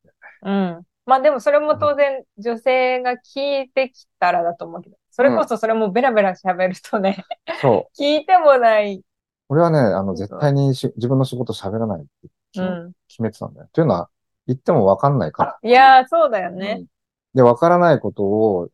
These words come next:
Speaker 1: さもね、すごそうに話すって、
Speaker 2: うんうん。
Speaker 1: 一番痛いじゃん。
Speaker 2: <laughs>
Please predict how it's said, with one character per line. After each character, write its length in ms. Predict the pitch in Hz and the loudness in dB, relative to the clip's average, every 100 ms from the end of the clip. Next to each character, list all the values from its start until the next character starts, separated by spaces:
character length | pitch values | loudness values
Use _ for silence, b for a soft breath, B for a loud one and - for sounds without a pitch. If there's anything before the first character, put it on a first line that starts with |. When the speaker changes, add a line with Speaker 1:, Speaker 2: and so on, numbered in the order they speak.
| _ | _
Speaker 1:
さ 160 | - 135 | -14 -6
も 320 | 127 90 - _ _ | -2 -4 -6 _ _
ね、 220 | 104 90 69 _ _ _ | -8 -8 -10 _ _ _
す 160 | - 107 | -14 -6
ご 140 | 110 | -4
そ 180 | 101 120 | -2 -2
う 20 | |
に 100 | 85 | -2
話 320 | 80 92 87 | -8 -16 -16
す 80 | _ _ _ 226 | _ _ _ -12
っ 20 | |
て、 60 | 202 | -10
Speaker 2:
う 100 | - | -8
ん 20 | |
う 20 | 190 | -12
ん。 60 | 196 _ - | -20 _ -18
Speaker 1:
一 160 | - | -8
番 200 | 131 123 | -2 -2
痛 160 | 107 110 | -2 -6
い 60 | |
じ 80 | 78 | -8
ゃ 40 | - | -12
ん。 20 | |
Speaker 2:
<laughs> 80 | 226 | -14